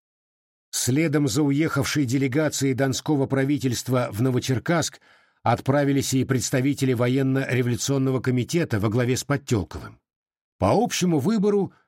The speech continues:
были делегированы Подтелков, Кудинов, Кривошлыков, Лагутин,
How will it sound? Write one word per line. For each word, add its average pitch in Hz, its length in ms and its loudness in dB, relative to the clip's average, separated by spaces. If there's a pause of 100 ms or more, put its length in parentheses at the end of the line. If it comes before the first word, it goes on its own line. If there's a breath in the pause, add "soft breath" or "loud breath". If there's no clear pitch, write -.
(180 soft breath)
были 202 400 2
делегированы 147 840 -2 (320)
Подтелков, 160 920 -2
Кудинов, 139 760 0
Кривошлыков, 135 960 0
Лагутин, 131 720 0